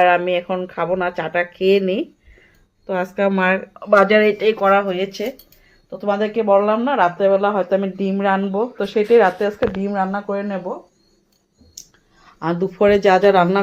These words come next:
করেছি তোমাদের থেকে শেয়ার করে নিয়েছিলাম। তো চলো চাটা খেয়ে নিই, তারপর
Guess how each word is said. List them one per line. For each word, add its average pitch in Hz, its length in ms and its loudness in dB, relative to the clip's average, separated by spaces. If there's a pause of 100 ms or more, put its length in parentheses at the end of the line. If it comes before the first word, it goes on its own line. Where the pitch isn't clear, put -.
করেছি 202 420 6
তোমাদের 185 320 -2
থেকে 196 140 -2 (100)
শেয়ার 180 200 2 (120)
করে 185 200 4 (120)
নিয়েছিলাম। 196 500 0 (1000)
তো 202 60 -2 (180)
চলো 226 240 4 (140)
চাটা 190 260 2 (140)
খেয়ে 214 240 0 (100)
নিই, 254 140 0 (340)
তারপর 196 260 0